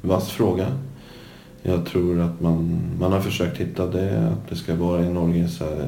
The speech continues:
organiserad form och, och göra det på. Hittar man ett sätt som är, är säkert och tryggt för, för åskådarna så, så, så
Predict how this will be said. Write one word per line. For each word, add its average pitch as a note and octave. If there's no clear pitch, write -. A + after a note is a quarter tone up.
organiserad F#2
form F#2
och, E2+
och F2
göra F2+
det G2
på. E2+
Hittar G#2
man F#2+
ett G#2
sätt G2
som F#2+
är, F2+
är G2
säkert F#2+
och F2+
tryggt F#2+
för, F2
för F2
åskådarna F#2+
så, F#2
så, -
så F2+